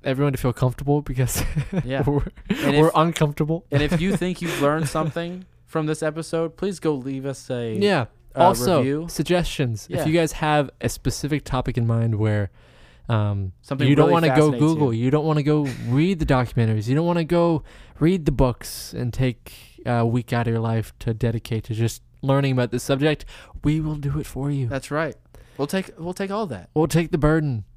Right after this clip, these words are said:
Speaker 2: <laughs>
Speaker 1: Um, w-, there's never a shortage of, um, things to learn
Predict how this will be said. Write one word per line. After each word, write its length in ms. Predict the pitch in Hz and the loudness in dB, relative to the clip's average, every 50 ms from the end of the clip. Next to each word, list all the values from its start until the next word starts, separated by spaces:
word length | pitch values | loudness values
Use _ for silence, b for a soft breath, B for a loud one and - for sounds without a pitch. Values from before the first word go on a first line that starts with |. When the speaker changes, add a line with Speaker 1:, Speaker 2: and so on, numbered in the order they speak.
| - 143 | -10 -4
Speaker 2:
<laughs> 220 | - - 175 - | -2 -2 0 2
Speaker 1:
Um, 580 | - 135 135 131 131 131 131 127 127 123 120 - 131 | 2 2 2 2 2 2 2 0 0 -2 -4 -6 -8
w-, 220 | 131 - - - | -10 -10 -8 0
there's 200 | - 156 143 131 | 2 2 2 4
never 280 | 170 180 185 180 165 139 | 4 4 4 4 4 4
a 40 | 123 | 2
shortage 640 | - - - 139 123 127 131 139 135 131 - - - | 0 0 0 2 2 4 2 2 0 -4 -6 -10 -4
of, 440 | - 123 120 117 113 113 110 107 113 | 0 0 2 2 2 2 2 2 2
um, 500 | 110 107 107 107 107 104 101 98 101 113 - _ _ _ _ _ _ _ _ _ _ _ _ _ | 2 2 2 2 2 0 0 0 -2 -4 -8 _ _ _ _ _ _ _ _ _ _ _ _ _
things 420 | - - - - 123 120 123 113 - | -18 -10 -2 0 2 2 2 0 -2
to 120 | - 117 107 | -4 -4 -2
learn 440 | 104 107 107 117 131 135 139 156 | 0 0 2 0 0 -2 -4 -8